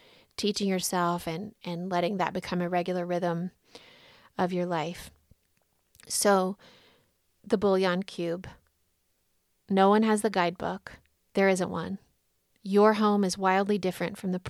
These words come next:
from the people that you admire. There isn't something out there to get, and it's not that you haven't arrived at it or been awarded the secret.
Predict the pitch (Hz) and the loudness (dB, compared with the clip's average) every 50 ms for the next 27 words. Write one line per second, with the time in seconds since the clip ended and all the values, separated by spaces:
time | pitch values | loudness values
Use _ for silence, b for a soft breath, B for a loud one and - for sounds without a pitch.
0 | - _ _ _ - - 196 190 185 185 185 - - 190 180 190 190 180 180 165 | -16 _ _ _ -4 0 2 2 2 2 0 -2 -4 -2 0 2 2 4 2 2
1 | - 180 185 175 175 180 165 156 156 185 196 196 190 202 208 - _ _ _ _ | 0 2 0 0 0 0 -2 -4 -4 -4 -6 -6 -8 -8 -10 -10 _ _ _ _
2 | b b b b b b b b b b b b b b b b b b b b | b b b b b b b b b b b b b b b b b b b b
3 | b b b b _ - 202 - - 208 208 208 220 226 208 - 220 202 196 202 | b b b b _ 2 2 4 4 4 6 6 6 4 4 4 2 4 4 2
4 | 196 196 - - 180 180 196 202 - 208 196 185 185 180 170 - 190 170 147 175 | 2 0 2 4 4 4 4 4 2 2 2 2 2 0 0 2 2 4 4 4
5 | 247 247 - _ _ _ _ _ _ _ _ _ _ _ _ _ _ _ _ _ | 2 0 -2 _ _ _ _ _ _ _ _ _ _ _ _ _ _ _ _ _
6 | _ _ _ _ _ - 190 185 190 175 - - - 202 202 196 202 208 - - | _ _ _ _ _ -2 0 0 0 0 -2 -2 2 4 6 6 6 6 4 2
7 | 208 190 - 208 196 190 196 190 185 190 190 185 175 180 175 170 170 180 190 185 | 0 0 2 2 2 2 2 2 2 2 2 0 2 2 4 4 4 4 4 4
8 | 185 208 202 202 208 202 202 190 185 175 175 - 175 170 175 175 175 - 180 180 | 4 6 6 6 6 6 6 4 2 0 0 -2 -4 -2 -4 -4 -4 -4 -4 -2
9 | 190 180 180 180 180 175 - 190 - - - 185 - - - - - - - | 0 0 0 -2 -2 -4 -6 -8 -6 -6 -6 -6 -8 -10 -10 -10 -10 -12 -14